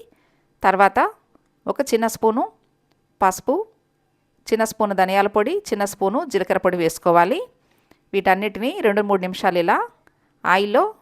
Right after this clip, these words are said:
వేయించాలండి. లాస్ట్లో సన్నగా తరిగిన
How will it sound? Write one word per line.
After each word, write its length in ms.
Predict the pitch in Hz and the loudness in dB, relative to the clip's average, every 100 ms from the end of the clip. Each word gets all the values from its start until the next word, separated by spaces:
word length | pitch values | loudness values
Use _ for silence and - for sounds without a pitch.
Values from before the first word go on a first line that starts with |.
| - | -4
వేయించాలండి. 640 | 185 190 - 185 180 180 349 440 _ - 185 | -2 -2 0 0 0 0 -6 -8 _ -4 2
లాస్ట్లో 380 | 180 208 - 269 262 | 4 2 0 -2 0
సన్నగా 320 | 196 202 - | -4 -2 -2
తరిగిన 260 | 202 190 | -2 -2